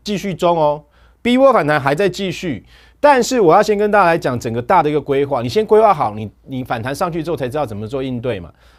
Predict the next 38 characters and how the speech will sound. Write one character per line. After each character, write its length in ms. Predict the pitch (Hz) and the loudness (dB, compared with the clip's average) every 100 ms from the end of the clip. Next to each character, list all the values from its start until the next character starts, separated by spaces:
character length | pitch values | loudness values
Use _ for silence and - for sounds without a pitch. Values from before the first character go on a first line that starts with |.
| _ 101 | _ -8
啊， 100 | 110 | -6
我 140 | 117 | -4
们 160 | 139 214 | -2 0
没 80 | |
有， 120 | 240 170 | 2 2
之 220 | 226 247 | -2 0
前 100 | 196 | 0
没 120 | 196 | 2
有， 280 | 202 156 - _ _ - | 2 2 -2 _ _ 0
呃， 420 | 120 123 120 120 | 4 4 2 -2
一 260 | 202 214 214 | -4 -2 0
一 40 | |
跟 180 | 196 190 | 2 4
大 160 | 196 | 4
家 60 | 185 | 4
来 80 | 147 | 2
说 300 | - 170 170 | 0 2 2
明 280 | 117 104 - _ _ _ _ _ | -2 -8 -14 _ _ _ _ _
的， 340 | 160 143 123 - _ _ _ | 2 4 0 -4 _ _ _
呃， 200 | 123 123 | -2 0
这 120 | 196 | 0
个 80 | 165 | 2
行 220 | 131 151 | 0 -2
情， 280 | 120 101 107 _ - | -8 -10 -16 _ -8
导 140 | - 139 | -4 -2
致 100 | 190 | 0
大 80 | 190 | 2
家 100 | 185 | 2
在 120 | 185 | 0
操 180 | 175 175 | 0 0
作 80 | |
上 140 | 170 160 | -2 -4
面 100 | 160 | -4
会 80 | 151 | -4
比 80 | |
较 140 | 117 147 | -4 -4
迷 200 | 117 117 | -6 -6
惘。 200 | 120 | -8